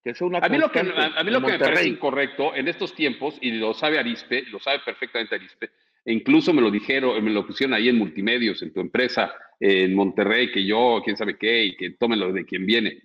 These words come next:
Speaker 2: A ver, a mí me parece que hay una prensa amiga de los dos equipos en Monterrey.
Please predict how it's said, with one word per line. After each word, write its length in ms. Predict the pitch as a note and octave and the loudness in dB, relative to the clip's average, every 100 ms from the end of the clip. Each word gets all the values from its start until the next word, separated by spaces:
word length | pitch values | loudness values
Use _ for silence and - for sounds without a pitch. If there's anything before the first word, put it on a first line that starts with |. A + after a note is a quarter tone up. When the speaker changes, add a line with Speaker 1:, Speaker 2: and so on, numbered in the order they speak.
| - | -4
Speaker 2:
A 80 | G#2 | 0
ver, 180 | A#2+ G2 | 2 2
a 80 | F#2 | 0
mí 120 | D#3 | 2
me 120 | G3+ | 0
parece 400 | - G2+ - D3+ | 0 0 0 0
que 80 | B2 | 0
hay 80 | A#2 | 0
una 180 | C3 | -2
prensa 320 | A2 A2 A2+ B2+ | -2 -2 -2 -2
amiga 280 | G#2+ B2+ | -2 0
de 100 | C3+ | 0
los 200 | G#2 F#2+ | 0 0
dos 200 | G2 G2+ F2+ | -2 -6 -6
equipos 460 | - D#3+ C#3 G2+ | -4 -4 -2 -4
en 80 | E2+ | -4
Monterrey. 420 | E2 D#2 - D2 | -6 -8 -8 -8